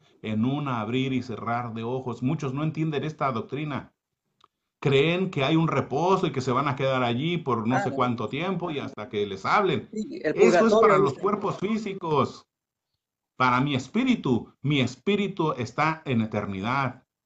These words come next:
Speaker 1: porque así me lo dijo el Señor. Muerte vencida en la cruz del Calvario. Ya eso ya, ya no existe para mí, ¿sí? Por eso cuando evangelizo le digo a la gente, "No te vayas hacia el lado de la muerte,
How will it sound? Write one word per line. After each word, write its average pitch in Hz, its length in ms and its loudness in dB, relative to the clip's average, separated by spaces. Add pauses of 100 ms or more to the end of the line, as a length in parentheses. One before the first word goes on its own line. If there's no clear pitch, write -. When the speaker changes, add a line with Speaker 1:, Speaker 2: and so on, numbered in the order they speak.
(380)
Speaker 1:
porque 127 200 -2
así 156 180 -4
me 156 120 0
lo 117 120 -2
dijo 135 220 -4
el 131 60 -4
Señor. 117 500 -8 (500)
Muerte 156 420 0
vencida 123 680 -4 (380)
en 107 100 -2
la 107 100 -8
cruz 131 180 -2
del 123 140 -2
Calvario. 107 540 -4 (580)
Ya 127 260 2
eso 143 220 -2
ya, 127 420 -2 (160)
ya 127 220 0
no 143 140 -2
existe 143 440 -2
para 110 200 -2
mí, 135 340 -2 (460)
¿sí? 175 280 -2 (440)
Por 127 160 4
eso 156 280 0
cuando 123 320 4
evangelizo 113 600 0
le 127 100 2
digo 135 180 2
a 127 40 0
la 110 80 -2
gente, 135 560 -6 (260)
"No 127 400 4
te 131 120 0
vayas 131 380 -2
hacia 104 220 -6
el 98 60 -4
lado 123 240 -2
de 117 60 -4
la 98 100 -6
muerte, 117 760 -4